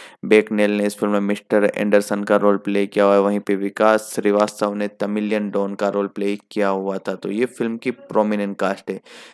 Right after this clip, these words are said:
जिन्होंने इंपॉर्टेंट किरदार प्ले किए हुए। अब बात करें प्रोडक्शन के ऊपर, तो Principle of Photography वो फिल्म की, अ, काफ़ी बड़े लेवल पे मीडिया कवरेज के साथ स्टार्ट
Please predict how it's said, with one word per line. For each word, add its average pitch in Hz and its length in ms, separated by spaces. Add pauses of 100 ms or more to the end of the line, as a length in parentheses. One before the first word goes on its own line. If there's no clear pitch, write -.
जिन्होंने 123 380
इंपॉर्टेंट 107 480
किरदार 98 460
प्ले 95 240 (160)
किए 101 240
हुए। 95 340 (600)
अब 101 240
बात 98 260
करें - 220
प्रोडक्शन 107 560
के 110 120
ऊपर, 107 340
तो 107 160
Principle 110 560
of 107 40 (160)
Photography 107 640
वो 104 300
फिल्म 104 240
की, 104 440 (420)
अ, 101 300
काफ़ी 101 840
बड़े 104 260
लेवल 104 280
पे 104 320
मीडिया 101 320
कवरेज 101 380
के 107 80
साथ 101 240
स्टार्ट 101 360